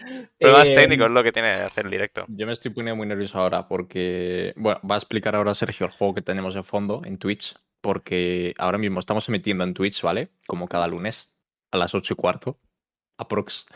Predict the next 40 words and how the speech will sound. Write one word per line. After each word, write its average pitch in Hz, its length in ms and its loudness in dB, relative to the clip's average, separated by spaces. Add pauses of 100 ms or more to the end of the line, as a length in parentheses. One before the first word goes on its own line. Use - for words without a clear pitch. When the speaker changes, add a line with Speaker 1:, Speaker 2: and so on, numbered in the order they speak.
(120)
Speaker 1:
Aprox. - 600 -2
Speaker 3:
<laughs> 160 580 -2
Nos 110 160 0
podéis, 120 500 0
nos 117 200 0
podéis 113 240 2
ver 117 160 2
si - 80 -4
queréis 104 240 -2
hablar 101 200 0
con 101 100 -2
Speaker 1:
Más 98 100 0
o 120 60 2
Speaker 3:
nosotros, 101 280 -4
Speaker 1:
menos. 98 140 -16
Speaker 3:
¿vale? - 180 -10 (520)
Y 92 540 -4
insultar 95 360 -4
un 98 80 -4
poco 87 160 -4
a 85 40 -10
Sergio 92 420 -6
o 90 140 -8
a - 40 -10
Víctor. - 300 -8
Speaker 1:
O 104 40 0
a 107 40 0
Víctor, 95 400 -4
que... 90 600 -4
Es 90 80 -12
más 95 120 -6
Speaker 3:
O 87 80 -6
Speaker 1:
fácil. 90 180 -6
Speaker 3:
alabar 87 200 0
a 87 40 0
David. 85 280 -2 (1040)
Speaker 2:
Yo 131 120 0
me 156 120 4
lo 120 120 4
gano, 107 380 -2